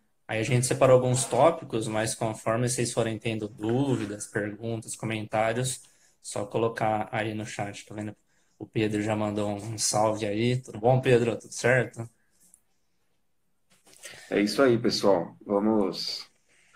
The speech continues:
Speaker 2: O objetivo da live foi acalmar o pessoal, né? Pensando mais no, no lado das finanças pessoais.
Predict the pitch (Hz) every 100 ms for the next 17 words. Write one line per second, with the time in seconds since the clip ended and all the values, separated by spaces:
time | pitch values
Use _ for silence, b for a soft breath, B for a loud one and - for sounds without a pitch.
0 | b - 107 104 - 113 110 104 107 107
1 | 107 117 110 104 98 104 95 95 95 107
2 | - 95 110 87 - _ _ _ - 110
3 | 165 - - _ _ _ _ 98 95 95
4 | 87 92 95 92 92 92 92 95 95 92
5 | 95 95 - 95 92 - - - 98 98
6 | 120 - -